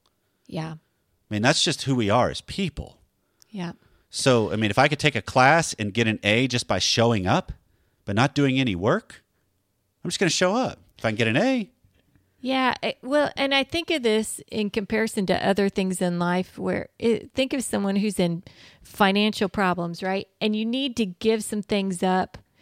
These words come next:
Speaker 1: in order to really come out better on the other side.
Speaker 2: Right.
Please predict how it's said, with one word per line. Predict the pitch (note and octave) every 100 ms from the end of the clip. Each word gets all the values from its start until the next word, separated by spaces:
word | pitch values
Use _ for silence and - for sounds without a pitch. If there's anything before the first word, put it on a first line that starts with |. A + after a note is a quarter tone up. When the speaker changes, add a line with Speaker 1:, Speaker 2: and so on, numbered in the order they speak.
| _ _ _
Speaker 1:
in | G#3 G3+
order | - A3 A3+ A3
to | - G3
really | G3+ G#3+ G3+
come | - A3+ F#3+
out | F3+ - F#3+
better | F3+ F3 F3 -
on | E3+ E3
the | E3
other | D3+ D#3
side. | - - - - - -
Speaker 2:
Right. | G2